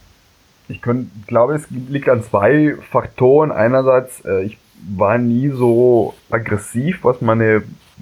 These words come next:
meine Werbung damit angeht. Also ich habe jetzt nicht groß, dass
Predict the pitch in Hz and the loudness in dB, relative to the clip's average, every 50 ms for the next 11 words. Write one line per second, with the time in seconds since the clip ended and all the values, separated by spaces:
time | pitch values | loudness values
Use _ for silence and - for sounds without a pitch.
0 | - - _ - - 78 85 107 104 104 107 110 101 95 98 95 120 147 165 165 | -20 -20 _ -18 -14 -10 -4 -2 0 0 0 0 0 2 2 2 2 2 0 -2
1 | 160 147 139 147 135 - - 127 135 143 139 139 123 117 107 107 110 123 117 - | -2 -2 -2 -4 -4 -4 -6 -6 -4 -4 -4 0 0 0 0 0 -4 -6 -6 -6
2 | - - - - 117 117 - - 117 113 117 113 - _ _ _ - - - - | -8 -8 -6 -8 -8 -8 -4 0 2 2 2 0 -4 _ _ _ -20 -20 -20 -20
3 | - - - - - - _ - 104 90 | -20 -20 -20 -20 -20 -14 _ -6 -6 -6